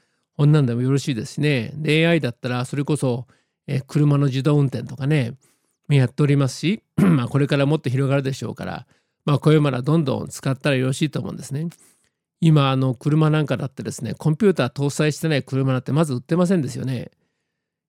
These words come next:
いや、昔ですね、<laughs> 私がね、もう今から五十年ぐらい前ですか？うーん、ご-、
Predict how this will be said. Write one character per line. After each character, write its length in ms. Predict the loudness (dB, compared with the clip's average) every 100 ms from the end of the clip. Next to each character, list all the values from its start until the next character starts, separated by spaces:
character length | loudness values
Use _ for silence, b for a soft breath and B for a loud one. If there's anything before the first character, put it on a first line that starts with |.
| _
い 60 | 2
や、 120 | 4
昔 720 | 2 0 -2 0 -2 2 2
で 100 | 2
す 140 | 2
ね、 100 | -2 0
<laughs> 40 |
私 540 | -4 -4 -4 -2 0
が 180 | 2 0 b b b b _
ね、 340 | 2 4 2 -4 -6
も 160 | -2
う 40 | 0
今 200 | 2 2
か 80 |
ら 120 | -2 0
五 220 | 0 0
十 300 | 2 0 2
年 220 | 2 2
ぐ 80 | 0
ら 80 | -2
い 40 |
前 140 | -6
で 80 | -10
す 120 | -12
か？ 220 | -4 -2 -2 -8 _ _ _ _ _
う 60 | -8
ー 20 |
ん、 1000 | -6 -6 -8 -8 -10 -10 -12 -12 -10 -8
ご-、 220 | -4